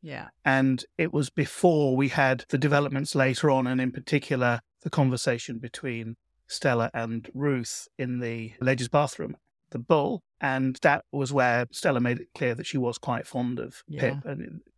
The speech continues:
Speaker 2: so I think that that is a serious relationship. I absolutely agree with Jen that it has been really infuriating, the off and on turns and turns and turns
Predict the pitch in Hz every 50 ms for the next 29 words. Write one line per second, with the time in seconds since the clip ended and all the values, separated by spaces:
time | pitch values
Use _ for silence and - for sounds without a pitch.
0 | _ _ - - - 135 123 120 - 165 139 - - 151 143 131 131 131 135 156
1 | 151 143 143 117 - - 135 117 113 117 - - - - 120 113 117 - 117 -
2 | 117 - - 120 - 135 139 151 - - 185 - - 185 165 175 143 127 127 -
3 | - 139 147 147 143 139 131 117 117 - - - 147 - 151 147 139 131 127 120
4 | 107 - 98 90 - 139 127 - - 143 131 127 123 135 147 160 160 143 135 135
5 | 117 120 - - 175 160 147 135 139 135 123 120 120 127 - - 143 127 123 127
6 | - - - - 180 151 - - 147 143 147 143 139 135 135 135 131 127 127 123
7 | 117 _ _ _ _ - - - 156 139 135 135 120 123 135 123 - 147 135 131
8 | 131 120 - 135 123 151 139 131 131 131 127 - -